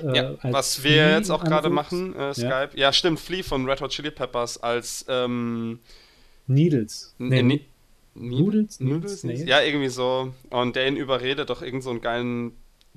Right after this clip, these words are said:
Speaker 2: Deal zu pull offen. <laughs> Wie sagt man da? Und dann sein Boss hinterher direkt anruft und ihm dann so ein ellenlanges Fax schickt, auf dem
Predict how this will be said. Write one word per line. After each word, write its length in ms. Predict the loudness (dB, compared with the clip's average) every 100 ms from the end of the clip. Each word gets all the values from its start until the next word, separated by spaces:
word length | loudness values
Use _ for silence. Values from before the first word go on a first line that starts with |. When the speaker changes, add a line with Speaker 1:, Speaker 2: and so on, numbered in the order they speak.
| -12
Speaker 2:
Deal 140 | -10 -10
zu 160 | -14 -20 _ _ -20 _ _ -20 -20 -20
pull 320 | -8 -6 -6 -6
offen. 440 | -8 -6 -10 -12 _ -10 -10
<laughs> 280 | -10 -20 -16
Wie 80 |
sagt 300 | -12 -12 -14
man 100 | -14 -14
da? 100 | -14 -16 -18 -18 -8
Und 120 | 0 4
dann 120 | 4
sein 160 | 2 2
Boss 200 | 2 2
hinterher 260 | 2 0
direkt 300 | 0 -2 0
anruft 400 | 2 0 -2 -8
und 100 | -6
ihm 120 | -4 -2
dann 140 | -4
so 180 | -2 -4
ein 80 | -2
ellenlanges 480 | -2 -2 -2 -4
Fax 400 | -6 -10 -8 -14 -14
schickt, 340 | -12 -8 -8 -8
auf 120 | -10
dem 380 | -6 -6 -6